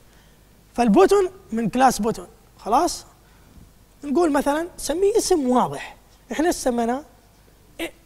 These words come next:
لا، هذاك الاي دي تبعه. خليني اسميه مثلًا ام يساوي، هذا يسمونه cast، يسمونه تايب كاستنج. ما علينا، انت طبعًا لما تيجي تستخدم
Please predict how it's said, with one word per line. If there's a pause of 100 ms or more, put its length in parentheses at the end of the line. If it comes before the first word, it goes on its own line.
لا،
هذاك
الاي
دي
تبعه. (280)
خليني
اسميه
مثلًا
ام (680)
يساوي، (600)
هذا
يسمونه
cast، (680)
يسمونه
تايب
كاستنج. (480)
ما
علينا،
انت (200)
طبعًا
لما
تيجي
تستخدم